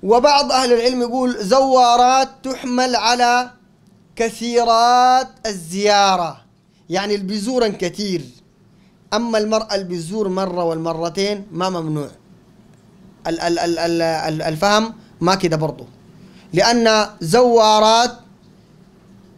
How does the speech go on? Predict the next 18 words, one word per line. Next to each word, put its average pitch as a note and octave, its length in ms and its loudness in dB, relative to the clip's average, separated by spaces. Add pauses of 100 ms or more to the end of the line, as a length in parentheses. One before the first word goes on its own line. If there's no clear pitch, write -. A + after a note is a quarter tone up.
(180)
لا G#3+ 300 2
تعني A3+ 500 2
فقط C4+ 500 0 (1000)
كثرة G#3+ 480 0
الفعل، D3+ 420 -8 (1700)
لأنه G3+ 600 4 (300)
لفظ G#3+ 360 2
فعال G#3+ 840 2 (440)
هو G3 120 4
نعم A3 260 4
من G3+ 160 2
صيغ A#3 420 2 (760)
ال-، F#3 240 2
المبالغة F3+ 760 2
اللي E3 140 -4
بتدل G3 180 0
على F3+ 160 -2
الكثرة، F#3+ 600 -4